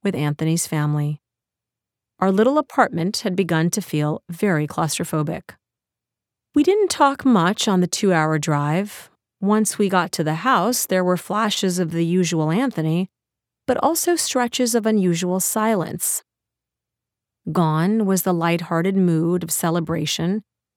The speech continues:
and anticipation about becoming parents. When I woke up the morning of our departure, alone in bed, I realized that Anthony had never joined me in the bedroom. I walked past the small guest room at the end of the hall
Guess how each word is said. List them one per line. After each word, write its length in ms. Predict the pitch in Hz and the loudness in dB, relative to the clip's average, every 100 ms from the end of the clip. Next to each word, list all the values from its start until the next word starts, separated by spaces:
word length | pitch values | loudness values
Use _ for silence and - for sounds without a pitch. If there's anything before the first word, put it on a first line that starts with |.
| _ - | _ -2
and 140 | 202 | 0
anticipation 800 | 208 196 208 190 - 202 214 196 | 2 0 -2 -4 -2 -2 0 0
about 260 | 180 170 160 | 2 0 0
becoming 440 | 165 - 170 160 | -4 -2 -2 -2
parents. 720 | 151 185 190 - 151 - - - _ _ _ _ _ _ _ _ - | -2 -2 0 -2 -6 -6 -6 -10 _ _ _ _ _ _ _ _ -2
When 180 | 190 | 2
I 80 | 196 | 2
woke 340 | 190 220 277 233 | 4 4 2 2
up 280 | 226 254 | 0 -2
the 100 | - | -2
morning 560 | 208 185 175 185 214 220 | 2 4 2 2 2 0
of 100 | 190 | 0
our 160 | 175 175 | 0 0
departure, 760 | 240 - 147 147 147 156 214 - _ _ - | -2 -2 -4 -2 -2 -2 -4 -12 _ _ -4
alone 460 | 180 180 165 190 | 2 4 4 4
in 160 | 240 220 | 4 2
bed, 480 | 151 147 107 208 - _ _ _ _ _ | 0 -4 -6 -8 -10 _ _ _ _ _
I 60 | 202 | -2
realized 880 | 208 233 302 254 185 180 214 - - | 0 0 0 2 2 2 0 -4 -2
that 140 | 220 | -2
Anthony 480 | - 233 240 240 226 | 0 -2 0 0 2
had 180 | 202 208 | 0 0
never 300 | 214 208 214 | 0 2 0
joined 460 | 180 233 302 285 | 0 0 2 2
me 220 | 165 160 143 | 2 0 0
in 120 | 185 | 0
the 60 | |
bedroom. 680 | 190 220 240 180 - - 180 - _ _ _ _ _ _ _ _ _ | 2 0 0 -2 -6 -6 -8 -10 _ _ _ _ _ _ _ _ _
I 80 | 185 | -2
walked 500 | 185 180 165 233 - | 0 2 2 -2 -8
past 600 | - 190 165 233 - - | -6 -2 0 -2 -4 -4
the 100 | - | -4
small 400 | 202 - 180 175 | -2 0 2 2
guest 400 | 185 196 226 - | 0 -2 -2 -4
room 300 | 151 156 165 | -2 0 -2
at 140 | 170 - | -4 -4
the 120 | 185 | -2
end 220 | 160 165 | 0 0
of 100 | 175 | -2
the 100 | 185 | -4
hall 560 | 180 - 180 147 - | -4 -2 -2 -2 -6